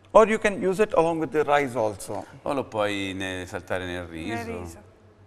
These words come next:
Speaker 1: Then the next one is the cumin.
Speaker 2: E questo invece è il cumino.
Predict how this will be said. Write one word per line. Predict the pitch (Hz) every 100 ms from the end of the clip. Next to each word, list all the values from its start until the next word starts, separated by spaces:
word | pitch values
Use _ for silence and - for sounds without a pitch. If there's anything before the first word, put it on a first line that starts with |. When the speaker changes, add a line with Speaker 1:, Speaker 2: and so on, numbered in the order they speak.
| _ - _ _ - - _ _ - - - - -
Speaker 1:
Then | - 208
the | 202
next | 190 214 -
one | 170 202 202 208 - - - -
is | 175 170
the | - 165 156 156 - - -
cumin. | - 208 131 107 - - - -
Speaker 2:
E |
questo | - 123 - 107
invece | 98 92 95
è |
il | 85
cumino. | - 90 87 87 92 90